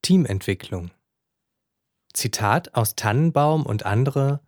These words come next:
neunzehnhundertsechsundneunzig. „At their best, teams are ideal structures for generating and sharing knowledge, enhancing performance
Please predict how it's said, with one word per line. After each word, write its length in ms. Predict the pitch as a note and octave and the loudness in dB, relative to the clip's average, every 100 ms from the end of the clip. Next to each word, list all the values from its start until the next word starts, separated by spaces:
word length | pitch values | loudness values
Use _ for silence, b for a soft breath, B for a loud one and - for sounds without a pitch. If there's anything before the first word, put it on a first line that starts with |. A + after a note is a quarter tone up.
| _ | _
neunzehnhundertsechsundneunzig. 1500 | A#2 G#2+ - A#2 A#2 A#2+ G2 - C#3+ C3+ G2+ E2+ - F2 - - _ _ _ _ _ _ _ _ _ | -2 0 0 0 0 0 -4 -2 0 2 0 -4 -10 -12 -14 -20 _ _ _ _ _ _ _ _ _
„At 160 | B2 - | -2 2
their 140 | A2+ | 0
best, 500 | G2 G2+ E3 - - - _ _ _ | 2 0 -2 -6 -12 -20 _ _ _
teams 340 | - E3+ F#3+ | 2 2 2
are 260 | - C#3+ C3+ | 2 0 2
ideal 400 | A#2 C#3+ C#3+ C3 | 0 2 2 0
structures 760 | - - C3 - - A2 B2+ - | -2 -2 -4 -2 -4 -2 -2 -4
for 180 | - | -2
generating 840 | A#2 A2 B2+ D#3+ D3 D3 - D3+ C#3+ | 0 2 2 4 2 2 0 0 0
and 160 | A2 G#2 | -4 -4
sharing 480 | - A2+ B2+ B2+ A2+ | 0 2 2 2 2
knowledge, 680 | A2 C3 B2 B2 - - - _ _ _ | 2 0 0 -2 -4 -8 -10 _ _ _
enhancing 720 | A2 F#2 G#2 A#2+ - C#3+ C#3 | -2 0 0 0 0 0 -2
performance 880 | - G#2+ - G2+ G2 B2+ D#3 E3+ - | -4 -8 -4 -2 -2 -2 -2 -4 -8